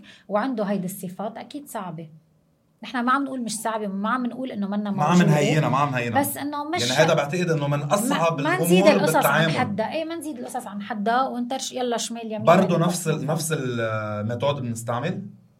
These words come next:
Speaker 1: آه، طبعًا.
Speaker 2: يعني، كائن من كان الشخص اللي بوجنا وشو ما كان التايتل تبعه، عنا هول الشغلتين إنه نعملهم. إنه نتجاهله، وإنه إذا حسينا ب-،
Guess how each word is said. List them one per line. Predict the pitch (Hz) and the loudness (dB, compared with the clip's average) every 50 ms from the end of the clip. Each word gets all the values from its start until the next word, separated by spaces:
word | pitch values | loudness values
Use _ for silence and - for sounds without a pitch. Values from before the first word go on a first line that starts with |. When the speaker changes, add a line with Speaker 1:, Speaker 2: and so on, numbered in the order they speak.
| _ _ _ _ _ _ _ _ _ _ _ _ _ _ _ _ _ _ - | _ _ _ _ _ _ _ _ _ _ _ _ _ _ _ _ _ _ -4
Speaker 1:
آه، | 196 190 190 185 185 185 185 180 180 175 175 175 175 170 170 165 165 170 165 - - - | -2 0 0 0 0 -2 -2 -2 -2 -4 -4 -6 -8 -8 -10 -12 -12 -12 -14 -14 -8 -4
طبعًا. | - - | -2 0
Speaker 2:
يعني، | 131 131 - - - | 0 0 0 -2 -4
كائن | - - 175 196 190 180 175 165 | 0 4 4 4 4 4 2 2
من | 156 151 143 - | 2 2 2 2
كان | 147 147 147 139 | 2 2 2 2
الشخص | 131 - - 123 - - | 0 -2 -4 -4 -6 -6
اللي | 123 120 117 | -6 -4 -4
بوجنا | 107 117 123 120 123 127 | -4 -4 -4 -4 -4 -4
وشو | 123 120 - 165 | -4 -4 -2 -2
ما | 175 160 | -2 0
كان | 156 156 151 139 | 0 0 0 -2
التايتل | 131 - - 123 123 120 117 113 | -2 -4 -4 -4 -4 -4 -6 -6
تبعه، | 110 120 107 110 110 110 - - - - - - _ _ _ _ _ _ _ - | -6 -6 -4 -4 -4 -4 -6 -6 -10 -16 -20 -20 _ _ _ _ _ _ _ 0
عنا | 135 160 180 170 | 4 4 6 6
هول | 156 156 165 170 | 6 6 6 6
الشغلتين | 156 - - 143 127 127 123 143 143 | 4 2 2 0 -2 -2 -2 -2 -4
إنه | 139 127 123 | -4 -4 -4
نعملهم. | 120 120 113 113 113 110 98 95 90 - - - _ _ _ _ _ _ _ _ _ _ _ _ _ - | -2 -2 -2 -2 -4 -6 -6 -8 -10 -14 -18 -20 _ _ _ _ _ _ _ _ _ _ _ _ _ -10
إنه | 131 139 143 | -6 -4 -2
نتجاهله، | 139 135 120 - 151 156 156 151 143 147 160 185 202 - - - - - - _ _ _ - | -2 -2 0 4 4 6 6 6 4 4 2 2 0 -2 -6 -10 -14 -18 -20 _ _ _ -14
وإنه | 117 135 143 170 175 160 151 147 | -10 -6 -2 0 0 2 2 0
إذا | 143 143 147 | 0 -2 -6
حسينا | - - - - - 180 202 226 226 214 196 165 | -6 -8 -10 -2 2 4 4 4 6 4 4 4
ب-، | 139 | 4